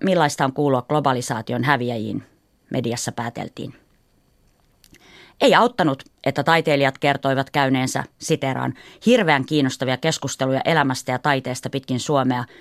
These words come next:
tai löytäneensä paljonkin samastumispintaa muualta. Sitaatti loppuu. Kuplat oli julistettu tiiviiksi ja niiden rajat ylittämättömiksi.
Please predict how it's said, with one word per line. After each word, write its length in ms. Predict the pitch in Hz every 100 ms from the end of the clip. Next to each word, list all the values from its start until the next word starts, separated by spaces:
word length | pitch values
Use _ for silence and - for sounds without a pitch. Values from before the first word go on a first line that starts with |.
| - - -
tai 160 | 156 147
löytäneensä 480 | 156 147 139 - - -
paljonkin 420 | 285 247 160 127
samastumispintaa 880 | 180 165 - 113 110 - 117 - 120
muualta. 440 | 123 117 - - - _ _ _ _ _
Sitaatti 420 | - 127 - - -
loppuu. 320 | - - - _ _ _ _ _ _ _ _ _
Kuplat 320 | 339 - -
oli 200 | 240 262
julistettu 460 | 262 233 - - 139
tiiviiksi 560 | - 294 226 196 - - _ _
ja 80 | 170
niiden 280 | 156 143 131
rajat 300 | 135 127 -
ylittämättömiksi. 920 | 120 120 - 101 - - - - -